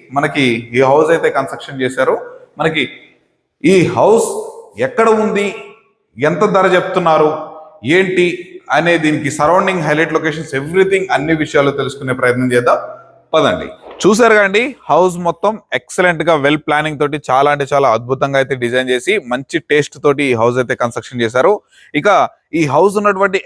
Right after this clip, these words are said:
ఎగ్జాక్ట్ లొకేషన్ కనుక చూసుకున్నట్లయితే మనకి దమ్మాయిగూడ మున్సిపాలిటీలో,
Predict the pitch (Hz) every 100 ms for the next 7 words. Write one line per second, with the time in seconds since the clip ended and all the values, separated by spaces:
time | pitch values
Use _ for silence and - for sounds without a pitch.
0 | 139 147 151 196 143 147 151 170 165 160
1 | 147 139 131 - 135 127 123 120 214 247
2 | _ _ - 135 156 135 117 160 202 202
3 | 190 190 170 156 - 151 143 147